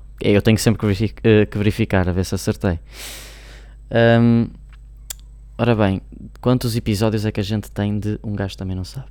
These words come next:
Podcasts? Um Gajo Também Não... Isto, isto é uma irresponsabilidade do caralho, não é? Mas é o décimo terceiro, é o décimo terceiro.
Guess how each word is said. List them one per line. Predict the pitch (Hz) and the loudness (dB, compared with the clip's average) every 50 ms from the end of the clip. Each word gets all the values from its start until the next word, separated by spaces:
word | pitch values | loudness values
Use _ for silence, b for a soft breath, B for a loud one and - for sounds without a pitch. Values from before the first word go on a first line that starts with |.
| - - - | -20 -10 -8
Podcasts? | 104 101 - - - 117 113 110 127 - - - - - - - - b b b b b b b b b b b b b b - - - | -8 -8 -8 -6 -6 -4 -4 -4 -4 -6 -10 -16 -20 -20 -18 -18 -20 b b b b b b b b b b b b b b -20 -16 -10
Um | 110 117 117 | -8 -6 -4
Gajo | 113 107 104 - - | -4 -4 -4 -6 -6
Também | 107 107 110 107 | -6 -6 -4 -4
Não... | 110 107 - | -6 -6 -6
Isto, | 107 - - - - | -8 -12 -10 -10 -12
isto | - - | -6 -4
é | 110 | -2
uma | 104 107 104 101 | -2 0 0 -2
irresponsabilidade | 98 98 - - - 104 - 98 92 104 95 95 90 | -2 -4 -6 -8 -10 -8 -8 -6 -4 -2 -2 -2 -4
do | 92 | -6
caralho, | - - 90 87 90 90 87 | -8 -8 -6 -6 -6 -6 -6
não | 90 90 | -6 -8
é? | 82 - B B B B B | -8 -10 B B B B B
Mas | B 135 131 143 | B 2 6 6
é | 139 | 6
o | 123 | 6
décimo | - 135 117 - - 110 | 6 2 -2 -2 -2 -6
terceiro, | 101 - - - 95 - - | -8 -8 -10 -12 -10 -4 0
é | 180 | 2
o | 180 | 2
décimo | 156 151 151 135 123 | 2 2 -2 -4 -8
terceiro. | - - - 123 117 113 - | -8 -8 -6 -6 -6 -6 -8